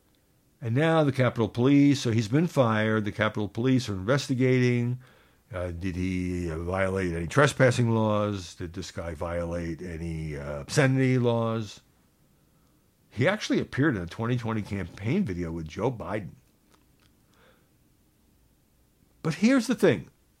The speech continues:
So this guy, Mays Surovsky, puts out a statement. And he says, "He's being attacked for who I love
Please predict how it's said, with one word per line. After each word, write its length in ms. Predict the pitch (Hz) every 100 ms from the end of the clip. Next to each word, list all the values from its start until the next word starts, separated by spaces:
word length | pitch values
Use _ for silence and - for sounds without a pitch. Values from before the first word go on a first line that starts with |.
| _
So 580 | - - 151 151 147 - _ _ - - - _ _
this 160 | 147 165
guy, 520 | - 135 87 101 165 135 _ _ -
Mays 540 | 110 117 131 127 - _ _ _ _ _ _ _ _
Surovsky, 680 | - 123 110 82 - - 113 - _ _ _ _ _ _ _ _ _ _ _ _ _ _
puts 180 | - 156
out 120 | 196
a 40 | 175
statement. 440 | - 175 170 - - _ _ _ _ _ _ _ _ _ _ _ _ -
And 140 | - 139
he 60 |
says, 340 | 139 - 139 123
"He's 220 | 147 196
being 240 | 185 202
attacked 420 | 202 - 147 127 127
for 220 | - 113
who 400 | - 202 214 208
I 280 | - 151 147
love 640 | 135 117 104 - - -